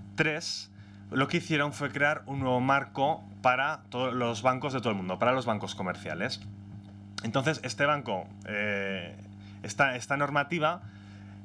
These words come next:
en Europa se ha traspuesto a través de directivas y a través de reglamentos de, de aplicación directa. En todos los países del mundo prácticamente tienen la, la misma normativa bancaria.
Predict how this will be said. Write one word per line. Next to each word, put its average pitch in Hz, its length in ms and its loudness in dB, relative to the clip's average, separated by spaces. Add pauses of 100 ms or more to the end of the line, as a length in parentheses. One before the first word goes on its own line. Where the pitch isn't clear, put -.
en 113 120 -2
Europa 117 400 4
se 113 100 -2
ha 107 60 2
traspuesto 110 360 -2
a 98 60 -2
través 98 200 2
de 120 120 0
directivas 151 640 2
y 123 40 -2
a 120 100 0
través 113 420 2
de 120 220 0
reglamentos 107 600 0
de, 101 340 2
de 101 140 0
aplicación 95 400 0
directa. 87 400 -4 (220)
En 107 180 -6 (220)
todos 110 120 0
los 107 140 0
países 104 300 0
del 104 120 2
mundo 110 400 2 (440)
prácticamente 107 520 2
tienen 107 260 2
la, 104 140 4 (120)
la 98 160 0
misma 104 240 2
normativa 95 420 0
bancaria. 82 460 -2